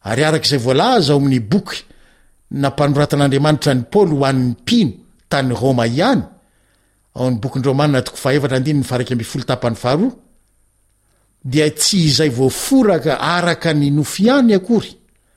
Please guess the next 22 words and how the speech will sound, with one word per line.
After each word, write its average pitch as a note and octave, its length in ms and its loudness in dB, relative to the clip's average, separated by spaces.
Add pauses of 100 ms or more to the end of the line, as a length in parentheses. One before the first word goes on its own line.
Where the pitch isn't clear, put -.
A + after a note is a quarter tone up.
(380)
no D3 120 0
taranaka F3+ 580 0
Abrahama, A2 400 -2 (760)
ary C3+ 180 0
eken'Andriamanitra E3 720 2
ho D3+ 120 4
marina D#3+ 580 2 (680)
noho D3 260 2
ny D3+ 60 4
finoany F3 640 4
ny D#3 140 2
teny E3+ 260 2
rehetra G3 380 2 (360)
izay C#3 240 0
lazainy, C3+ 500 2 (960)
fa - 180 -2
izay D3+ 200 2
rehetra D#3+ 400 0
mino G#3 600 4
ny D3+ 200 2
tenin'Andriamanitra A#2+ 760 -2
koa - 260 -16